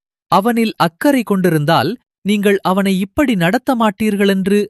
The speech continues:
அவன் தனக்கே நியாயம் சொல்லிக் கொள்ளுகின்றான். இந்த பிள்ளைகள்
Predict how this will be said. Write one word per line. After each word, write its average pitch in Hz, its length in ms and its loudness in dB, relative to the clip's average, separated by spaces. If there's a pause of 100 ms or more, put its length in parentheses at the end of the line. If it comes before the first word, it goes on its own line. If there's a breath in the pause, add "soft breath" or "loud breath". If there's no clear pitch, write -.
அவன் 135 340 -4
தனக்கே 196 640 -2
நியாயம் 147 500 -2
சொல்லிக் 120 400 -6
கொள்ளுகின்றான். 117 600 -2 (840)
இந்த 220 220 0
பிள்ளைகள் 214 680 0